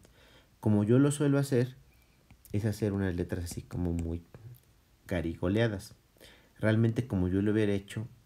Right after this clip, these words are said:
en este caso, voy a cambiar un poco el color para que noten la diferencia. Yo lo hubiera escrito así. A, O, B. ¿Ok? Así es como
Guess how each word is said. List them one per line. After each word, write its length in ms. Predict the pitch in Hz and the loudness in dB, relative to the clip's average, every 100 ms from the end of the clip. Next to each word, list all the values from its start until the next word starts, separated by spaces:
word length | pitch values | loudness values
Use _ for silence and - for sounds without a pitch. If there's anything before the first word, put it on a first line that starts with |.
| _ _ | _ _
en 160 | 87 87 | -6 -4
este 280 | 87 113 120 | -4 -6 -4
caso, 240 | 101 123 | -4 -4
voy 140 | 101 | -4
a 40 | 87 | -4
cambiar 280 | - 85 85 | -4 -4 -4
un 60 | |
poco 200 | 85 - | -6 -8
el 60 | 85 | -6
color 260 | 85 87 | -4 -4
para 220 | 87 85 73 | -6 -8 -8
que 260 | - - - | -12 -18 -12
noten 400 | 85 85 - 80 - _ | -10 -8 -6 -8 -10 _
la 280 | - - 82 | -10 -6 -4
diferencia. 960 | 82 87 87 90 92 101 82 - 90 107 - _ _ - - - - | -4 -8 -10 -8 -6 -4 -6 -6 -8 -8 -16 _ _ -20 -20 -20 -8
Yo 100 | 117 | 0
lo 80 | 113 | 4
hubiera 140 | 113 | 4
escrito 340 | 107 107 101 98 | 0 -2 -2 -4
así. 280 | - 107 - - _ _ - - _ _ - - - - | -4 -8 -10 -20 _ _ -20 -20 _ _ -20 -20 -20 -4
A, 200 | 107 92 - - _ _ - _ _ _ _ _ - | -4 -4 -12 -20 _ _ -20 _ _ _ _ _ -4
O, 260 | 95 85 87 - _ - - - - _ _ _ - | -2 -2 -6 -14 _ -20 -20 -20 -20 _ _ _ -6
B. 360 | 104 101 104 - _ _ _ _ _ _ _ _ _ _ _ _ _ _ _ _ _ - | 0 0 0 -8 _ _ _ _ _ _ _ _ _ _ _ _ _ _ _ _ _ -10
¿Ok? 180 | 107 - 127 202 - _ _ _ _ _ _ _ _ _ _ - _ _ _ _ - | -6 0 0 0 -10 _ _ _ _ _ _ _ _ _ _ -20 _ _ _ _ -6
Así 200 | 98 117 | -2 -2
es 80 | |
como 500 | - 127 117 117 - | 0 2 4 2 0